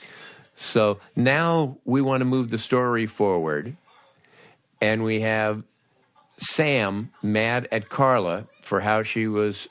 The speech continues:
treating some of the customers. And remember, Diane is now her friend. Diane is now her champion. And so Diane is defending Carla, which is something that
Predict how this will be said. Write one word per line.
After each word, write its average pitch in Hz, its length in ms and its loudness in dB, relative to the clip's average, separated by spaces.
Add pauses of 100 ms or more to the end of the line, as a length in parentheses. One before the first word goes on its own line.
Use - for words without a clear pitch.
treating 117 360 -2
some 110 240 -2
of 101 40 -6
the 101 60 -4
customers. 101 800 -2 (420)
And 110 480 0
remember, 180 320 0
Diane 156 560 0
is 135 160 -2
now 165 260 0
her 160 140 0
friend. 147 480 -2
Diane 127 540 0
is 123 160 -2
now 151 320 2
her 151 220 -4
champion. 151 720 -2 (480)
And 127 260 0
so 120 300 2
Diane 127 720 0
is 127 200 0
defending 117 800 -2 (200)
Carla, 90 400 2
which 92 200 -6
is 110 120 -4
something 98 580 -2
that 95 280 -2